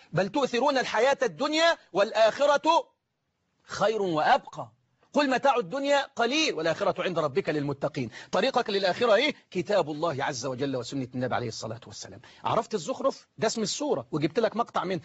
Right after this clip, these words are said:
بعد من كده بعدة آيات يقول ربنا سبحانه وتعالى للنبي عليه الصلاة والسلام، ما أنا قلت لك آيتين بيقولوا لنا استمسكوا بالقرآن، واحدة للنبي عليه الصلاة والسلام والتانية لأمة الإسلام.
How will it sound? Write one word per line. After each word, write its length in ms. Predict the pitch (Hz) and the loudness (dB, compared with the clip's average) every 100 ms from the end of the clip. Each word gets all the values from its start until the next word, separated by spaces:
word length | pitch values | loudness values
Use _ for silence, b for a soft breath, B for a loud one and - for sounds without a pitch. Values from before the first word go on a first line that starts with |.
| B B | B B
بعد 240 | 156 226 208 | -2 -2 0
من 160 | 220 | -4
كده 200 | 196 254 | -4 -2
بعدة 400 | 214 165 208 196 - | 0 -2 -4 -4 0
آيات 400 | 185 180 247 247 b b | 2 4 2 0 b b
يقول 280 | 147 190 214 | -2 0 0
ربنا 240 | 175 185 202 | 0 -2 -4
سبحانه 380 | 151 - 196 | -6 -6 -4
وتعالى 320 | 151 147 170 151 | -2 -2 -2 -2
للنبي 300 | 135 165 135 | -2 0 0
عليه 180 | 147 | 0
الصلاة 340 | 151 - 139 160 | -2 -2 0 -2
والسلام، 420 | 135 123 131 180 190 B | -2 -4 -2 -2 -2 B
ما 80 | 143 | -2
أنا 80 | 151 | 0
قلت 200 | 147 139 | 0 0
لك 220 | 196 - | 0 0
آيتين 320 | 143 135 196 165 | -4 -4 -6 -4
بيقولوا 340 | 143 139 190 | -4 0 0
لنا 180 | 196 190 B - | 0 -4 B -4
استمسكوا 520 | 131 143 127 202 160 | -2 -2 -2 -2 0
بالقرآن، 460 | 139 - 135 131 120 | -2 -2 -2 0 0
واحدة 280 | 190 156 | -2 0
للنبي 280 | 156 147 185 | -2 0 0
عليه 180 | 139 175 | 0 -2
الصلاة 360 | 147 - 156 180 | -4 0 0 2
والسلام 400 | 147 - 143 190 | -2 0 0 0
والتانية 380 | 151 - 196 190 | -2 -2 0 0
لأمة 400 | 143 165 190 160 | 0 -2 -2 -2
الإسلام. 400 | 143 123 - 110 | -6 -8 -6 -6